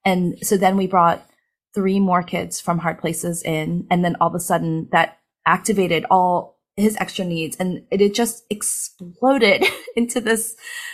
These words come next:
you know, um, really quite unmanageable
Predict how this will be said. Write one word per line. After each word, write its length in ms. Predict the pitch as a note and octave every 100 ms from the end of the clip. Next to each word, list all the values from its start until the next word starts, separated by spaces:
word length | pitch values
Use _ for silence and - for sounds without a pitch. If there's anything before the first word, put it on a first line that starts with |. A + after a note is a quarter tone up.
| -
you 120 | A3+
know, 320 | G#3 F3 F3 - - _ _ _ -
um, 360 | G3 F#3 - -
really 480 | G3+ A#3+ G4+ G#4+ - _ _ -
quite 280 | - C#4
unmanageable 800 | C4+ G#3+ F#3+ F#3 - - G3 -